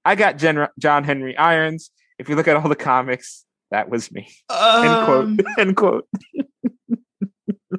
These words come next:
Speaker 1: <laughs>
Speaker 2: First off, wanna comment on the fact that Superman did not come back as seven different people. Four, four tops. <laughs>
Speaker 1: Yeah.
Speaker 2: What? <laughs>
Speaker 1: So, all that to say, Shaq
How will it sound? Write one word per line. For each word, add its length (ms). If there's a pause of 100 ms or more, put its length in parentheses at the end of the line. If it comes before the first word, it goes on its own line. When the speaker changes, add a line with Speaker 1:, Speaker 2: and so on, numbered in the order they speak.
(360)
Speaker 1:
<laughs> 540
Speaker 2:
First 300
off, 260
wanna 180
comment 400
on 120
the 80
fact 360
that 140
Superman 380
did 140
not 220
come 160
back 220
as 100
seven 400
different 320
people. 380 (220)
Four, 340
four 200
tops. 580 (480)
<laughs> 60 (440)
Speaker 1:
Yeah. 360 (320)
Speaker 2:
What? 640 (460)
<laughs> 680
Speaker 1:
So, 580 (480)
all 200
that 160
to 100
say, 500 (220)
Shaq 420